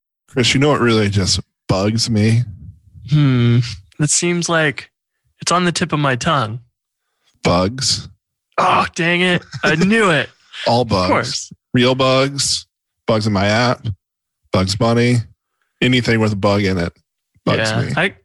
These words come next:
Speaker 2: I can see why. I can see why.
Speaker 1: So I'm asking Chris for your professional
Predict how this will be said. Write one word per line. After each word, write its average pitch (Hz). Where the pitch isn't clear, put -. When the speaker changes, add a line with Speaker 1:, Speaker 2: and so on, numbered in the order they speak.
Speaker 2:
I 302
can 311
see -
why. 117
I 226
can 247
see -
why. 120
Speaker 1:
So -
I'm 123
asking 123
Chris -
for -
your 120
professional 110